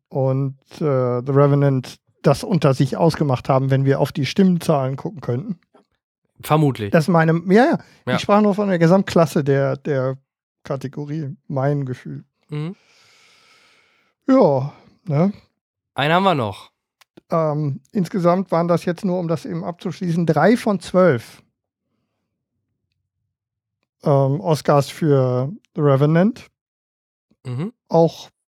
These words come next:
Speaker 1: spannend.
Speaker 2: Manchmal ist das ja auch die Anzahl gar nicht, äh, klar, man kann das schön auf die D V D oder auf die Blu-ray packen. Hier später mit Sicherheit bei <laughs> Mad Max
Speaker 1: Ja.
Speaker 2: jetzt, äh,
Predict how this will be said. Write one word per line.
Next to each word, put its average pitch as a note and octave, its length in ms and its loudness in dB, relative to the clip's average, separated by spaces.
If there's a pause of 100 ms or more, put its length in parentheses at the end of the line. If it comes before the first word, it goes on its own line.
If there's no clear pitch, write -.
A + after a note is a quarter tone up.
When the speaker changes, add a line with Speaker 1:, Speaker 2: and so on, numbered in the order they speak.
Speaker 1:
spannend. - 520 -8 (480)
Speaker 2:
Manchmal D3 540 0
ist E3 140 -6
das E3 160 -4
ja D3 120 -2
auch D3 140 -2
die B2 160 -6
Anzahl D#3 380 -4
gar C#3+ 160 0
nicht, D#3 200 -6
äh, A#2+ 140 -6
klar, D#3+ 220 0
man C3+ 120 0
kann D#3 160 -2
das D3+ 140 -2
schön D#3+ 180 -2
auf C3+ 200 -4
die C3+ 180 -4
D C3 140 -4
V C3 160 -4
D C#3 160 -4
oder C3+ 160 -2
auf - 80 -10
die C3+ 100 -4
Blu-ray C3+ 380 -4
packen. C3 400 -8 (400)
Hier C3 200 -2
später C3+ 360 -2
mit B2+ 200 -4
Sicherheit C3 640 -2
bei B2 420 0
<laughs> - 20 0
Mad C3 280 -2
Max C#3 300 -4
Speaker 1:
Ja. G#2+ 80 -8 (100)
Speaker 2:
jetzt, C3 220 -6
äh, B2 260 -4